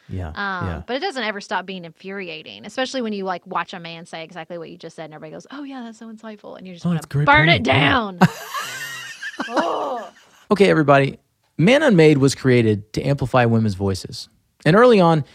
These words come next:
Speaker 1: we decided that beyond each interview, we also wanted to highlight women in business and music. So in each episode, we'll take time out to turn you on to a new business you've maybe never heard of and a singer-songwriter whose music we think you should try out.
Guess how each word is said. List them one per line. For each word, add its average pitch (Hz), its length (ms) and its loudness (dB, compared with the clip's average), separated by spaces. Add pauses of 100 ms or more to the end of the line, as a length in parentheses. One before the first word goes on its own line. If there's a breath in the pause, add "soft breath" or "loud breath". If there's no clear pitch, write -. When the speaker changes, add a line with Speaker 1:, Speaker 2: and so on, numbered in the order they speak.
(100)
Speaker 1:
we 226 120 4
decided 240 400 6
that 170 140 4
beyond 160 340 4
each 147 160 0
interview, 175 500 2
we 165 240 -2
also 214 300 0
wanted 147 300 4
to 143 60 2
highlight 143 380 2
women 135 280 2
in 156 120 2
business 127 500 2
and 139 200 2
music. 143 340 0 (320 soft breath)
So 208 480 4
in 156 120 4
each 165 180 4
episode, 170 520 4 (240)
we'll 262 120 4
take 262 240 4
time 185 260 4
out 151 240 2
to 175 80 -4
turn 170 240 2
you 185 140 4
on 135 160 4
to 156 100 2
a 151 40 4
new 175 160 6
business 156 520 2
you've 127 200 0
maybe 165 340 2
never 165 220 4
heard 185 200 4
of 131 300 4 (120)
and 160 80 2
a 175 40 4
singer-songwriter 160 800 4
whose 160 240 2
music 175 540 2
we 175 120 4
think 151 260 0
you 156 60 0
should 151 140 -4
try 147 220 4
out. - 260 0